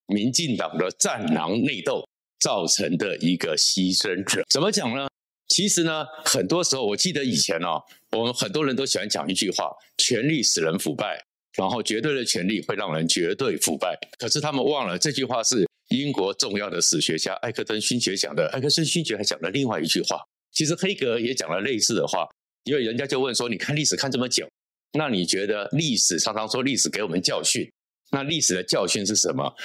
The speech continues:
艾克森勋爵会说，“历史的教训就是很多人都会忘记历史教训的教训。”但是民进党的悲哀是什么？还不是历史正在发生的事情，他们都没有看出来。正在发生什么？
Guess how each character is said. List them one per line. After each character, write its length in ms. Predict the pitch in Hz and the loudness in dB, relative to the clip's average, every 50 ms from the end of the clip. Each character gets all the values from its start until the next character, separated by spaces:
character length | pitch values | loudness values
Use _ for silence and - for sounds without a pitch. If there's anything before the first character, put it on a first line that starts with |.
| - - - - | -10 -10 -8 -6
艾 140 | - - 139 | -4 -2 0
克 100 | 127 135 | 0 2
森 420 | 120 120 123 123 120 110 110 113 92 | 2 2 0 0 0 0 0 2 2
勋 280 | - - - 123 123 | 2 2 2 0 0
爵 120 | 113 - 90 | 0 0 0
会 140 | 87 107 | 0 0
说 260 | 92 - 98 92 - - | 0 0 0 0 0 0
，“历 160 | - 143 151 131 | 0 0 2 2
史 120 | - 101 | 2 2
的 140 | 87 85 92 | 2 0 0
教 160 | - 110 98 | -2 -2 0
训 160 | 98 113 101 | -2 0 0
就 100 | 90 104 | 0 0
是 120 | 92 - 95 | 0 0 0
很 180 | - - 76 | 0 -2 -2
多 140 | - 110 113 | -2 -2 0
人 100 | 107 85 | 0 0
都 100 | 107 101 | -2 0
会 120 | 98 110 | 0 0
忘 180 | 107 107 101 87 | 0 0 0 0
记 140 | - - 87 | 0 0 2
历 120 | 92 107 | 0 2
史 140 | 95 - - | 2 2 2
教 160 | - - 95 | 2 0 0
训 140 | - - 85 | 0 -2 -2
的 100 | 76 76 | 0 0
教 140 | - 87 85 | -2 0 0
训。” 180 | - - - - _ _ _ _ _ _ _ _ _ _ _ _ | 0 0 -2 -2 _ _ _ _ _ _ _ _ _ _ _ _
但 120 | 143 139 | 0 2
是 280 | 135 151 135 101 - - - | 2 2 2 0 0 0 0
民 160 | 117 110 120 | 0 2 2
进 180 | 143 - 190 160 | 2 2 2 2
党 140 | 120 95 87 | 2 2 0
的 80 | 95 | -2
悲 220 | - - 110 107 104 | -2 -2 -4 -4 -2
哀 100 | 104 110 | -2 0
是 100 | 113 104 | 0 2
什 120 | - 82 | 2 0
么？ 60 | - - | 0 -2
还 160 | - - 123 143 | -2 -2 -2 0
不 140 | - 143 | 0 2
是 140 | 151 - 170 | 2 4 2
历 180 | 165 160 147 117 | 2 2 2 2
史 180 | - - - - | 2 2 2 0
正 220 | - - 160 147 | 0 0 -2 0
在 160 | 127 139 127 | 0 0 -2
发 240 | 107 - - 127 123 131 | -2 -2 -2 -2 0 2
生 120 | - 123 | 2 2
的 80 | 120 107 | 2 2
事 180 | 90 - 123 104 | 2 2 2 2
情， 200 | - - - 139 - | 2 2 0 0 0
他 120 | - 110 | 0 0
们 160 | 92 87 80 - - | 0 0 -2 -4 -4
都 280 | - 135 123 120 120 113 | -4 -2 -2 0 0 0
没 160 | 98 92 90 | 0 0 0
有 120 | 95 78 | -2 -4
看 220 | - - - 123 120 | -4 -4 -4 -2 0
出 200 | - - 104 98 | 2 2 2 2
来。 220 | 92 58 76 82 - - _ _ _ _ _ - | 2 0 -2 -4 -6 -8 _ _ _ _ _ -2
正 140 | - 185 | 0 0
在 100 | 165 180 | 2 0
发 160 | 160 - 156 151 | 0 0 -2 -2
生 100 | 156 156 | 0 0
什 160 | - - 101 | 0 0 0
么？ 240 | 80 82 82 78 | -2 -4 -4 -4